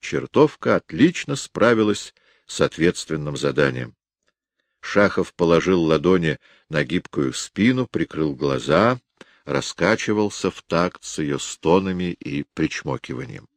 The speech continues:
Вот оно, вот, истина в экстазе, в любви, в вине, а не там, где её ищут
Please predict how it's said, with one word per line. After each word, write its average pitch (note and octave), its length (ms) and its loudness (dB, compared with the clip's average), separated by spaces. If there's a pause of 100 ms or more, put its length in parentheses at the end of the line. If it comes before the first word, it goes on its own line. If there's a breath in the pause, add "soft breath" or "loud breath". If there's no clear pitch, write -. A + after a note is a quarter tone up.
(540)
Вот F2 400 -2
оно, C#2+ 300 -4
вот, F2 380 0 (200)
истина B2+ 720 0 (100)
в - 200 -2
экстазе, A2 720 0 (400)
в C#2 100 -8
любви, E2+ 540 6 (440 soft breath)
в D2 100 -6
вине, F2 560 2 (800)
а G#2+ 140 -4
не C#3 140 0
там, C#3+ 300 2
где A#2+ 300 4
её G#2 200 4
ищут - 600 -2